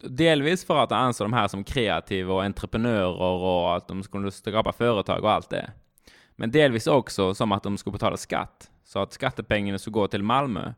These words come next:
och välfärd i Malmö, hellre till kranskommunerna. Och i Reepalus huvud då, så var det viktigare att man brukar pengar över välfärd i Malmö än i Vellinge. Och det är ju sant på något sätt.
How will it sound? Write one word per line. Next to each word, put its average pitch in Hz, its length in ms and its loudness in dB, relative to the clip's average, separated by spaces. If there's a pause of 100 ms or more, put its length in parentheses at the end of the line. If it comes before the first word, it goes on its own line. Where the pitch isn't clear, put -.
och - 240 -8
välfärd 117 360 2
i - 20 0
Malmö, 104 500 2 (100)
hellre 104 240 -2
till 92 380 -2 (260)
kranskommunerna. 131 800 -2 (680)
Och 107 180 0
i 113 100 2
Reepalus 113 480 0
huvud 123 320 2
då, 127 320 4 (200)
så - 180 0
var 117 120 6
det 113 60 2
viktigare 98 440 0
att 101 60 4
man 98 120 0
brukar 107 220 0
pengar 135 260 2
över 95 100 0
välfärd 98 440 0
i 98 40 2
Malmö 110 500 2 (480)
än 98 260 -2
i 90 60 -2
Vellinge. 120 480 -2 (1120)
Och 131 120 2
det 135 60 6
är 143 40 6
ju 147 140 6
sant - 460 -4
på 98 60 -2
något 98 140 -2
sätt. - 400 -12